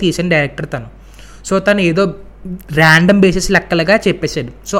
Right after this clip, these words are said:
ఆ లెక్కలు కూడా ఎలా ఉన్నాయి మళ్ళీ, త్రీ థౌ-, ఒక, ఆ, టూ థౌజండ్ టెన్ ఆ, ఆ ట-, అంతకుముందు టైంలో త్రీ థౌజండ్ త్రీ మెంబర్స్ మారారంట. Note this point, మారారు,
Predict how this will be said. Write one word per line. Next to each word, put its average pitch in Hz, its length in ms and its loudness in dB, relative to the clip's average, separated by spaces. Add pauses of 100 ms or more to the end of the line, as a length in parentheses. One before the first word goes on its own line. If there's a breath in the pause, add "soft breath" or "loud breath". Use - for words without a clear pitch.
ఆ 143 160 8
లెక్కలు 175 300 2
కూడా 202 180 4
ఎలా 190 140 4
ఉన్నాయి 190 280 0
మళ్ళీ, 175 260 -4 (560 loud breath)
త్రీ 170 160 0
థౌ-, 170 180 -8 (140)
ఒక, 151 200 -4 (340)
ఆ, 147 40 4 (220)
టూ 160 140 -4
థౌజండ్ 160 380 -4
టెన్ 165 200 0
ఆ, 175 100 6 (180)
ఆ - 60 6
ట-, 151 220 0
అంతకుముందు 147 400 -6
టైంలో 156 420 -2 (560 soft breath)
త్రీ 180 140 -2
థౌజండ్ 175 300 -2
త్రీ 175 120 -2
మెంబర్స్ 160 420 -4
మారారంట. 165 560 2 (560 soft breath)
Note 160 260 0
this 175 200 0
point, 196 320 0
మారారు, 143 540 2